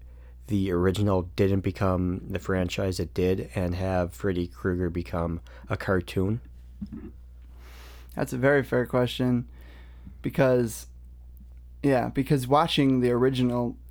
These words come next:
Speaker 2: is, was surprising that Freddy Krueger was pretty straight.
Speaker 1: Yeah.
Speaker 2: He, he doesn't even really say much.
Speaker 1: He's not too, f-, I mean,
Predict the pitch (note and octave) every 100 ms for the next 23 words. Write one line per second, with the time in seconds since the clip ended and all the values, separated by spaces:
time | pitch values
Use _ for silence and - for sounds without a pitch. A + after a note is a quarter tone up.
0 | - C#3 - - C#3 B2+ B2 - - D3
1 | D#3 B2+ A#2+ A#2+ B2+ - B2+ A#2+ - B2
2 | A#2 B2 A#2+ B2 C3+ C3 - - - -
3 | C3 B2+ B2 - - B2 A#2 - - -
4 | A#2+ D3 C#3 D3 F3+ C3+ C#3 B2+ C3 D3+
5 | A#2+ - E3 C#3+ G2+ - E3 C#3 B2+ C#3+
6 | D#3+ - - - C3 D3+ D#3+ - - A#2
7 | B2+ A#2+ A2+